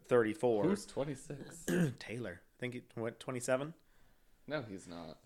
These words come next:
Speaker 1: I think
Speaker 2: He
Speaker 1: he
Speaker 2: acts like he's, like, forty-seven.
Speaker 1: He's always acted like that. The first time I found out that, 'cause I think I was, like, twenty-seven, and I found out that he had just turned twenty-five. I was like, "What the fuck?" <laughs>
Speaker 2: Like, you
Speaker 1: He
Speaker 2: stop being l-,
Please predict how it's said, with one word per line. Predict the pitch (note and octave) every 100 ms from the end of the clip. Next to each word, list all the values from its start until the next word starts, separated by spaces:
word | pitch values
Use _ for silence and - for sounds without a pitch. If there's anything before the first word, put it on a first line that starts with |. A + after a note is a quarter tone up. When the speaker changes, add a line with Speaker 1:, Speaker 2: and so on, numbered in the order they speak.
| _ -
Speaker 1:
I |
think | B2 E2
Speaker 2:
He |
Speaker 1:
he | A2
Speaker 2:
acts | A2+ - F2+
like | F2
he's, | - E2
like, | D2+ -
forty-seven. | - F#2+ F#2 D#2+ - D2+ D2+ -
Speaker 1:
He's | D3+ D#3+
always | D#3+ D#3 E3 C#3
acted | B2+ A2+ -
like | A2 G2+ -
that. | F#2+ E2+ - - - - -
The |
first | C3 D#3+ E3
time | D#3+
I | D3+
found | D3+ D3
out | D3
that, | D3 C#3
'cause | B2 C3+
I |
think | B2+ D#3+ -
I | C3
was, | C3 B2
like, | A#2 - - - - -
twenty-seven, | - C3+ C3 A#2 C3 G#2+
and | G2+
I | G#2
found | B2
out | A2+
that | A2+
he | A#2+
had | A2+
just | A#2 -
turned | B2+
twenty-five. | - A#2+ G#2+ A2 G#2+
I | G2+
was | A2+
like, | A2 - - _ - - - - - _ _ _ - -
"What | B3+
the | -
fuck?" | - A2 D3+ - -
<laughs> | - - - - - - -
Speaker 2:
Like, | A#2+ -
you | D#3
Speaker 1:
He |
Speaker 2:
stop | - - B2+ F#3 -
being | G#3+ G#3+ C#3 - G#2+
l-, | G#2